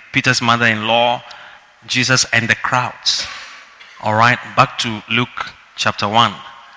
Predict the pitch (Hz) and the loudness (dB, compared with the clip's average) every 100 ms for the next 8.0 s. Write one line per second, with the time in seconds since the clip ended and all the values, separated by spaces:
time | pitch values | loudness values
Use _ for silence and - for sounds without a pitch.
0 | - - _ _ 110 104 104 104 - 120 | -20 -20 _ _ 2 2 4 2 2 2
1 | 120 117 113 110 - 123 113 117 - 113 | 0 -2 0 4 6 6 4 2 0 -4
2 | 104 117 120 117 117 - - 110 101 147 | 0 2 4 2 -6 -16 -6 -4 -4 -2
3 | 156 151 - - 131 110 101 - - 151 | 0 2 2 0 -4 -4 -4 -2 0 0
4 | - - - - - _ _ - - - | -4 -8 -8 -8 -20 _ _ -20 -20 -20
5 | _ - 107 107 - 147 127 110 117 110 | _ -6 -2 -2 0 -2 0 2 2 2
6 | - 123 117 104 98 113 131 135 131 120 | 0 0 0 -2 -4 0 2 2 0 -8
7 | 107 - - 120 - 110 95 - - | -6 -6 -6 -12 -8 -6 -6 -6 -8